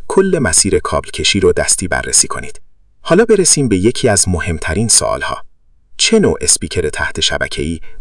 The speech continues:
برای پروژهٔ ما مناسبه؟ جواب این سوال کاملاً به محیط بستگی داره. اولین مدل اسپیکر سقفی تحت شبکه است.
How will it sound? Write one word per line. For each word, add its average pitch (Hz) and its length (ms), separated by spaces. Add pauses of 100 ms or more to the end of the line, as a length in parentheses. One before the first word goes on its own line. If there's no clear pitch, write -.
برای 131 360
پروژهٔ 92 440
ما 90 160
مناسبه؟ 67 580 (500)
جواب 180 360
این 147 180
سوال 90 340
کاملاً 82 500
به 90 100
محیط 92 380
بستگی 76 420
داره. - 260 (400)
اولین 165 420
مدل 120 340 (300)
اسپیکر 98 560
سقفی 117 560
تحت - 320
شبکه - 400
است. - 240